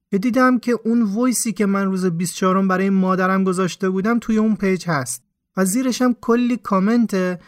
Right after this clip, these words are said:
که مردم ابراز خوشحالی کرده بودن از اینکه ما زنده ایم و تا اون لحظه حدس و گمان این بوده که ما مردیم. بعد نگاه کردم دیدم توی چند تا پیج دیگه هم اون وایسه هست و اونجا بود که فهمیدم خبر حسابی پخش شده.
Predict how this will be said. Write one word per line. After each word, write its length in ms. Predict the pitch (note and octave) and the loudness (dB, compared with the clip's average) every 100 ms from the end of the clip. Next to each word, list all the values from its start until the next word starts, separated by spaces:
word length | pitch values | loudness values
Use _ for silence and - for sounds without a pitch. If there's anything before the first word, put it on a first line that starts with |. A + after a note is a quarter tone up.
| - _ | -20 _
که 100 | - | -2
مردم 420 | F#3+ G3 G3 A#3+ | 2 4 2 0
ابراز 360 | A#3+ F#3 G3 F#3 | -2 -2 -2 -2
خوشحالی 520 | F#3 F#3 E3+ F3+ G#3+ | -2 -2 -2 -2 -4
کرده 380 | G#3+ G3+ F#3 F#3+ | -2 -2 0 -2
بودن 260 | G3 F#3+ F3+ | 0 0 0
از 160 | E3 | 0
اینکه 200 | F#3 F#3+ | 0 0
ما 180 | F3+ F#3 | 0 0
زنده 380 | E3 E3+ E3 F#3 | 0 0 2 2
ایم 280 | G#3+ G3+ G3 | 2 0 0
و 220 | F#3+ F3 _ _ _ - | -2 -4 _ _ _ -4
تا 100 | F#3+ | 0
اون 180 | G3 G3+ | 2 2
لحظه 280 | F#3+ G3 | 0 0
حدس 380 | A3+ - F#3+ - | -2 -4 -8 -4
و 60 | F#3+ | -4
گمان 380 | E3+ F#3+ A3+ B3+ | 0 0 0 0
این 200 | C4 B3 | 0 0
بوده 200 | B3 B3 | -2 -2
که 140 | A#3+ | 0
ما 180 | A3+ A#3 | 2 4
مردیم. 720 | G#3+ E3 D#3 C#3+ D3+ A2+ G2+ _ _ _ _ _ _ - | 4 2 2 0 0 -2 -8 _ _ _ _ _ _ -2
بعد 180 | B3+ B3+ | -2 0
نگاه 300 | A3+ A3+ B3 | 0 2 -2
کردم 360 | B3+ B3+ B3 | 0 0 2
دیدم 260 | A3+ B3 B3 | 2 2 0
توی 200 | A3+ B3 | 0 -4
چند 340 | - A#3 B3+ | -4 0 0
تا 100 | B3 | 0
پیج 320 | A3+ A3 A3 A3+ | -4 -2 -2 -4
دیگه 320 | F3+ E3+ G3 | -2 0 0
هم 120 | G#3+ | 2
اون 140 | F#3+ | 0
وایسه 360 | F3 F3 D#3+ G3 | 2 0 0 -2
هست 420 | D#3+ E3+ A#2+ - - _ _ _ - | -2 -4 -4 -8 -12 _ _ _ -2
و 40 | |
اونجا 340 | F3+ F#3 A#3 | 2 2 2
بود 160 | A#3 A#3 | 2 0
که 100 | A3 | -2
فهمیدم 600 | F3 F#3 E3 G3+ G#3+ G#3+ | -4 -4 -2 0 0 0
خبر 520 | - - F3 F3+ G#3 | -2 -4 -2 0 0
حسابی 640 | E3+ - D#3 - E3 D#3 F3 | -4 -2 -2 0 0 0 0
پخش 360 | E3+ D#3 - | 0 -2 -2
شده. 360 | - B2+ C3+ E3 | -8 -8 -8 -12